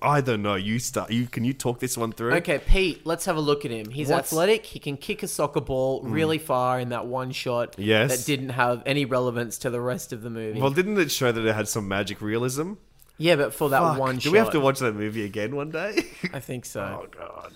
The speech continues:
Speaker 2: I know. Luckily, you paid for it.
Speaker 1: Ugh, thank God we got it for free next time.
Speaker 2: Thank God, yeah. Okay, um, not hot. Sorry. The accent didn't work for me.
Speaker 1: Yeah, the
Speaker 2: Not
Speaker 1: accent's real
Speaker 2: buying it as a
Speaker 1: bad.
Speaker 2: junkie.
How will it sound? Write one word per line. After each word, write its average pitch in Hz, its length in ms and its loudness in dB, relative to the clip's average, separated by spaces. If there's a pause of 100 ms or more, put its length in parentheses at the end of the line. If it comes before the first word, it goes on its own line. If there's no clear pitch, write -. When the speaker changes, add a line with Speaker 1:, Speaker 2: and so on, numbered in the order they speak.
(160)
Speaker 2:
I 127 140 -8
know. 113 340 -8 (200)
Luckily, 143 340 -4
you 123 220 -6
paid 113 360 -6
for 92 280 -8
it. 127 60 -4
Speaker 1:
Ugh, 131 400 0
thank 107 200 -2
God 110 180 2
we 104 60 2
got 104 140 2
it 101 80 -4
for 101 80 -4
free 95 300 -4
next 95 280 -8
time. 87 300 -8
Speaker 2:
Thank 127 180 -10
God, 113 360 -8
yeah. 117 320 -6
Okay, 127 280 -4
um, 131 600 0 (880)
not 156 200 6
hot. 147 400 4
Sorry. 147 460 2 (440)
The 143 100 0
accent 139 340 -2
didn't 135 140 -4
work 127 240 -2
for 123 240 -6
me. 120 380 -8 (140)
Speaker 1:
Yeah, 113 260 4
the 113 100 6
Speaker 2:
Not 110 160 6
Speaker 1:
accent's 123 240 4
real 135 80 6
Speaker 2:
buying 131 220 4
it 131 80 4
as 87 100 4
a 87 40 4
Speaker 1:
bad. 87 120 2
Speaker 2:
junkie. 117 640 -4